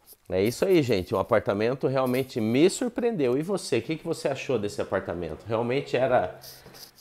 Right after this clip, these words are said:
é, atingiu ou superou as tuas expectativas quando eu falei lá embaixo que era um apartamento muito bonito?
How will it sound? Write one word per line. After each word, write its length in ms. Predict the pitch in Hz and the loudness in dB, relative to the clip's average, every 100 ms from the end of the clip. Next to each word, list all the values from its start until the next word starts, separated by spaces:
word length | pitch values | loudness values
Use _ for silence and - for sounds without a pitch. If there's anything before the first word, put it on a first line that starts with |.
| _ | _
é, 300 | - 101 110 | 0 4 6
atingiu 840 | 107 127 135 135 131 101 139 175 143 | 8 6 6 0 0 0 2 4 6
ou 160 | 117 | 4
superou 600 | 123 - 147 139 117 143 | 2 0 0 6 6 8
as 140 | 151 - | 4 0
tuas 320 | - 147 120 | 2 4 4
expectativas 880 | 107 - 120 - 107 - 143 147 127 | 0 -2 -2 0 -2 -2 -4 -4 -4
quando 140 | 117 | -2
eu 80 | 110 | 0
falei 280 | 107 104 113 | 2 2 2
lá 80 | 101 | 2
embaixo 360 | 101 117 131 | 2 2 2
que 80 | - | 0
era 100 | 101 | 2
um 40 | 98 | 4
apartamento 520 | 101 98 101 107 110 | 2 0 -2 -4 -4
muito 200 | 110 95 | -4 -2
bonito? 520 | 95 117 165 - - | -2 -2 -2 -6 -14